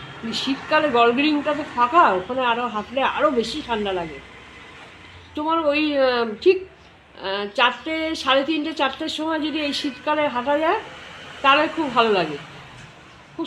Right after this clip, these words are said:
সুন্দর লাগে, রোদটা একটু গায়ে লাগে, খুব ভালো লাগে। কিন্তু এই পাঁচটা, সাড়ে চারটায় তো যেন শীতকালে একদম অন্ধকার হয়ে যায়, সাড়ে চারটে, পাঁচটা বেজে গেলে তখন আর হাঁটতে মানে ঠান্ডাটা বেশি লাগে। ছটার সময় তো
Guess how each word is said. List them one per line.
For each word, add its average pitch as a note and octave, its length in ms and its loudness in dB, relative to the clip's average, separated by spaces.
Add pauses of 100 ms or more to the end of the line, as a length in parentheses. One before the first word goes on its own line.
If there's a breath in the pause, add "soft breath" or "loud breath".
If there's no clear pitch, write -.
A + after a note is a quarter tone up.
সুন্দর C#4 300 0
লাগে, A#3 160 2
রোদটা B3 340 0
একটু C4 220 -6
গায়ে A#3+ 240 4
লাগে, B3+ 280 0 (140)
খুব D4 220 -6
ভালো A3+ 180 0
লাগে। E3+ 240 -4 (560 loud breath)
কিন্তু C4+ 260 -2
এই D4+ 180 -4
পাঁচটা, A3+ 460 -2
সাড়ে A#3 260 0
চারটায় C#4 360 -4
তো D4+ 100 -4
যেন C4+ 200 -2 (220)
শীতকালে C4 440 -4
একদম A#3 260 -4 (100)
অন্ধকার A#3 420 -2
হয়ে G#3+ 180 0
যায়, G3+ 140 -6 (800 loud breath)
সাড়ে A3+ 340 0
চারটে, C#4 300 -2
পাঁচটা B3 320 -2
বেজে D#4 240 0
গেলে F4+ 260 2
তখন C#4+ 280 0
আর C4+ 180 2
হাঁটতে G#3+ 420 -2 (380)
মানে G3+ 200 -6 (580 soft breath)
ঠান্ডাটা A3+ 400 -2
বেশি G#3+ 300 0
লাগে। D3 240 -4 (540 soft breath)
ছটার F#3+ 360 -6
সময় D4+ 220 -2
তো D#4+ 100 -2